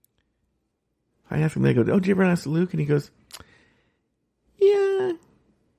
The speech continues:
he just, he didn't wanna do it." And I was like, "Oh, okay." And then I started, and then I started talking shit on Luke, and I was like, "I don't wanna hear this, I don't wanna hear this, I wanna hear this," right?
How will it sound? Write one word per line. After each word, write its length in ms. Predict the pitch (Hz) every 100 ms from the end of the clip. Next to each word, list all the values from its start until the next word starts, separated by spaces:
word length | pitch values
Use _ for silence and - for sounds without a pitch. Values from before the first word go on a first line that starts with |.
| _
he 240 | - 349 330
just, 220 | 311 269
he 220 | 233 226
didn't 180 | 226 202
wanna 140 | 165 131
do 160 | -
it." 160 | - - _ _ _ _ _ _ _ _ _ _ _ _ _ _ _ _ _ _ _ _ -
And 140 | 147
I 80 | 143
was 140 | 143
like, 160 | 139 139 - -
"Oh, 520 | 480 508 135 95 120 _ _ _ _ _ _ _ _ -
okay." 640 | 208 - - 139 107 175 - - - _ _ _ _ -
And 160 | 165
then 100 | 196
I 120 | 208 190
started, 440 | - 208 208 -
and 80 | 165
then 80 | 180
I 100 | 170
started 240 | 190 165
talking 240 | 160 139 131
shit 180 | 151
on 120 | 123 113
Luke, 360 | 151 101 - - -
and 260 | 117 117
I 120 | - 135
was 60 | 135
like, 120 | 156
"I 60 |
don't 100 | 247 302
wanna 140 | 330
hear 180 | 311 285
this, 140 | 277
I 60 | 269
don't 80 | 262
wanna 140 | 262
hear 140 | 247 233
this, 100 | 226
I 40 |
wanna 160 | 208 196
hear 200 | 180 143
this," 380 | 85 - - - _ -
right? 300 | 104 101